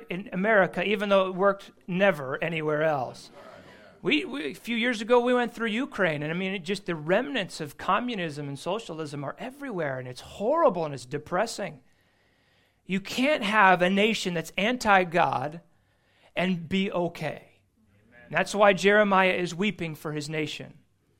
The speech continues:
Speaker 1: The Bible says in book of Proverbs, "Can a man take fire into his bosom and not be burned?"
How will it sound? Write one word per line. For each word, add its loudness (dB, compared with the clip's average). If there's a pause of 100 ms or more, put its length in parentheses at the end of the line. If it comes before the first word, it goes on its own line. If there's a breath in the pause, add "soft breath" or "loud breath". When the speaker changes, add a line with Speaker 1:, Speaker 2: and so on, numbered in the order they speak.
(960)
Speaker 1:
The -12
Bible 6
says 2
in 0
book -2
of -4
Proverbs, 2
"Can 0
a 4
man 0 (280 soft breath)
take 0
fire 4
into -2
his 0
bosom 0 (260 soft breath)
and 2
not 6
be 2
burned?" -2